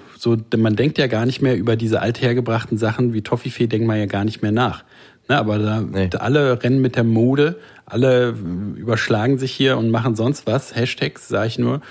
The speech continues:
Speaker 2: Aber
Speaker 1: Und,
Speaker 2: manche
Speaker 1: äh,
Speaker 2: Marken trauen sich auch richtig was, ne?
Speaker 1: Na ja, aber Toffifee traut
Speaker 2: So
Speaker 1: sich
Speaker 2: wie
Speaker 1: halt
Speaker 2: Coca-Cola zum Beispiel f-, kürzlich die Farbe geändert hat auf so,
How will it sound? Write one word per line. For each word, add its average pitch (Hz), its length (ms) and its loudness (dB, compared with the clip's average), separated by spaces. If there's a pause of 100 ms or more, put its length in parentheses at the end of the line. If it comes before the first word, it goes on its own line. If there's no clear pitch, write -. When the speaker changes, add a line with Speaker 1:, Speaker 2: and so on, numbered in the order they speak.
(140)
Speaker 2:
Aber 113 140 4
Speaker 1:
Und, 113 60 6
Speaker 2:
manche 120 200 4
Speaker 1:
äh, 113 40 6
Speaker 2:
Marken 113 360 4
trauen 135 400 2
sich 98 200 -4
auch 90 140 -6
richtig 95 320 -4
was, 87 180 -4
ne? 110 200 0 (440)
Speaker 1:
Na 76 160 -12
ja, 78 200 -10
aber 78 420 -8
Toffifee 120 540 -4
traut 117 340 -2
Speaker 2:
So 113 80 2
Speaker 1:
sich 101 60 2
Speaker 2:
wie 110 60 4
Speaker 1:
halt 117 100 2
Speaker 2:
Coca-Cola 123 500 2
zum 117 160 -2
Beispiel 107 400 2
f-, 95 520 -10
kürzlich 131 360 -2
die 110 80 -4
Farbe 123 340 2
geändert 87 360 -2
hat 80 120 -10
auf - 180 -14
so, 82 380 -12